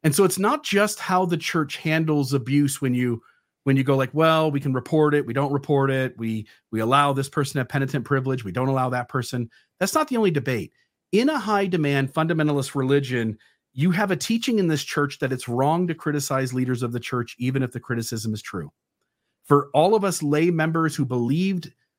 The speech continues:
uh, emphatically at one point, we were taught to apply that from the bishop on up. So there is a,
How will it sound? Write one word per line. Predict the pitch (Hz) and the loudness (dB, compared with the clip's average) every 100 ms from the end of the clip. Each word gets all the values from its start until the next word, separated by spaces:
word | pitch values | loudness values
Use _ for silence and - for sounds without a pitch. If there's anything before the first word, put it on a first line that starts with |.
| _ 123 | _ -2
uh, | 120 | 0
emphatically | 131 123 151 151 175 185 185 | 0 0 2 2 0 0 0
at | 165 | 2
one | 170 175 | 0 0
point, | - 190 185 - 123 | 0 0 0 -4 0
we | 185 | 0
were | 220 214 | 2 0
taught | - 180 175 | 0 -4 -2
to | - 156 | -2 -2
apply | 139 147 147 | 0 0 0
that | 139 135 139 | 0 -2 -4
from | - 113 | -6 -4
the | 95 | -2
bishop | 131 139 160 135 | -2 -2 -4 -4
on | 131 131 | -2 -2
up. | 101 82 _ _ _ _ _ _ _ - | -4 -12 _ _ _ _ _ _ _ 0
So | 160 147 | 4 4
there | 160 165 | 4 2
is | 160 151 147 | 2 0 2
a, | 139 127 | 2 0